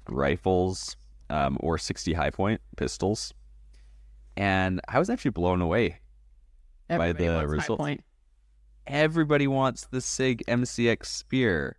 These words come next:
Speaker 1: Want
Speaker 2: Oh.
Speaker 1: Sig M C X Spear. But, like, the math on this,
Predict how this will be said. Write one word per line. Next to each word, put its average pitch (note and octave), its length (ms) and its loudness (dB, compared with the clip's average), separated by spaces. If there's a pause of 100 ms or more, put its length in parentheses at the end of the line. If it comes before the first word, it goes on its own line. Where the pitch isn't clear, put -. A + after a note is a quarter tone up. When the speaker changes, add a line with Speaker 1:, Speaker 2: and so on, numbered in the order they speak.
(120)
Speaker 1:
Want A#2 400 2
Speaker 2:
Oh. - 20 -6
Speaker 1:
Sig A#2 200 -2
M A2 100 0
C A2+ 160 -2
X - 80 -4
Spear. A2 380 2 (520)
But, A2+ 140 -2
like, A#2+ 160 2
the G#2+ 100 0
math G#2 420 0
on C#3+ 160 2
this, F#3 380 -4